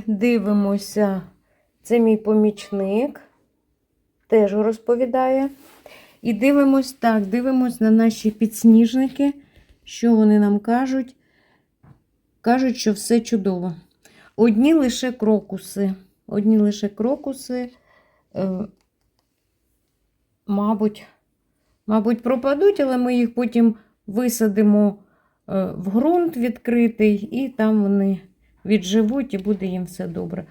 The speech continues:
Тобто крокуси більше не експериментуємо на вікні. Можливо, якщо кидати хімію, сипати хімію там для корінців, для цього всього, можливо, вони б і росли. Але ми не хочемо хімію,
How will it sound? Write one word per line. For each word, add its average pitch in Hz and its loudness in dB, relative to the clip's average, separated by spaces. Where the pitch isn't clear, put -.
Тобто 214 -4
крокуси 262 -2
більше 226 -2
не 220 2
експериментуємо 190 -6
на 170 -6
вікні. 165 -8
Можливо, 277 2
якщо 269 0
кидати 247 -2
хімію, 269 2
сипати 226 0
хімію 226 2
там 202 0
для 202 0
корінців, 214 2
для 202 0
цього 202 -2
всього, 226 0
можливо, 202 2
вони 208 4
б 196 -2
і 214 4
росли. 202 -2
Але 285 2
ми 254 4
не 233 4
хочемо 190 0
хімію, 220 2